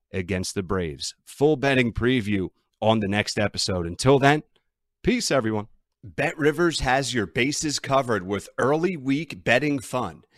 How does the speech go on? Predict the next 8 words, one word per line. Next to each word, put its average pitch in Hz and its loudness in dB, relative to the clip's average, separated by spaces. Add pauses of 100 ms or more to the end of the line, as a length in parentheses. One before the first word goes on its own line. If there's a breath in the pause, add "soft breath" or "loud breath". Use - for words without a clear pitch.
(240 soft breath)
Your 117 -4
baseball 151 0
bet 160 -4
gets 120 -4
a 113 -2
little 127 -2
extra 139 -2
pop - -2